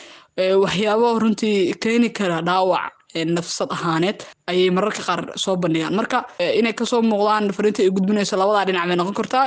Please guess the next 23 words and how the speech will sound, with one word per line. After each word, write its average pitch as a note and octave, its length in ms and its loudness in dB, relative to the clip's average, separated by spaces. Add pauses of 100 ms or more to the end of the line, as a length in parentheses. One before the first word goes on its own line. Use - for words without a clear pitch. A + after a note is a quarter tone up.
inay A#3+ 320 2
fariin C4 240 0
qaldan G#3+ 280 0
gudbiyaan A#3 380 0
iyo F#3 140 -2
inay G3+ 160 0
fariin G3 240 0
saxan, - 280 -6 (100)
eh, F3+ 140 0
gudbiyaan, F3+ 440 0
labadaba F#3 380 0 (180)
waa E3 240 2
ay E3 100 0
noqon G3 260 -2
kartaa. G3+ 360 -2 (320)
Walow A#3 320 4
aniga A3+ 240 2
shakhsiyan A3 360 -2
aan F#3+ 80 -2 (120)
aaminsanahay, F#3+ 560 0 (160)
eh, E3+ 480 -4 (400)
haddii G3 300 0
dabcan F#3+ 320 -2